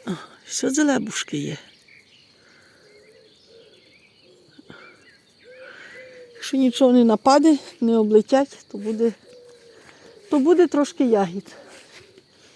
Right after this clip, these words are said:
О. Та й таке то. Ладно. Ой, біжу я до хати, до роботи. Неохота,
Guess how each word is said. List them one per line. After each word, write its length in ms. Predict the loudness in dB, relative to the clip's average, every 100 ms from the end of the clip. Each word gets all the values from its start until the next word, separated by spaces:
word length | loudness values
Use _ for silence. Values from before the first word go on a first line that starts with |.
| -20 -20 -20 -20 -20 -20 -18 -12
О. 40 | -12 -14 -20 -20 -20 -20 -20 _ _ _ -20 -20 -20 -20 -20 -20 _ -20 _ -14
Та 100 | -12
й 60 | -10
таке 360 | -12 -12 -14 -16
то. 80 | -20 -20 -18 -12
Ладно. 360 | -10 -10 -12 -14 _ _ _ -20 -20 -16 -16 -16 -20 -20 -20 -20 -20 _ _ -20 -20 -20 -20 -20 _ _ _ 2
Ой, 300 | 6 6 6
біжу 340 | 4 8 8
я 140 | 8
до 120 | 6 4
хати, 320 | 4 4 6
до 140 | 8
роботи. 480 | 8 6 4 6 4
Неохота, 880 | 6 6 4 4 2 4 4 4